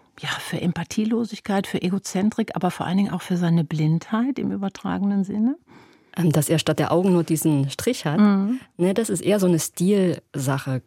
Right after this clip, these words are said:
Speaker 2: Ich versuche ja in meinem Zeichenstil möglichst reduziert zu arbeiten und halt dadurch, dass der Betrachter halt viel ergänzen muss, habe ich so die Erfahrung gemacht, ist es intensiver in der Wirkung, ne? Also je einfacher so eine Figur ist,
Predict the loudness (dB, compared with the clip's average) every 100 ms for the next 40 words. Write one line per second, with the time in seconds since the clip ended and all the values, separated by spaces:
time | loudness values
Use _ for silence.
0 | -12 -6 -4 -2 2 2 2 4 4 4
1 | 2 2 0 2 -2 2 4 4 2 2
2 | 0 0 -6 -14 _ _ -20 _ -2 0
3 | 0 0 0 0 0 -2 0 2 2 0
4 | 0 -2 0 0 0 -2 0 2 4 4
5 | 0 0 0 0 -2 -2 0 2 0 0
6 | 2 2 2 2 2 2 4 4 2 -4
7 | -4 0 0 2 4 4 2 2 2 4
8 | 4 4 -2 -6 -4 -2 0 4 4 4
9 | 4 4 2 2 2 2 2 2 0 -2
10 | -4 -4 -6 -4 -2 0 0 0 0 0
11 | 0 0 -2 0 2 0 -2 -8 -2 0
12 | 0 -2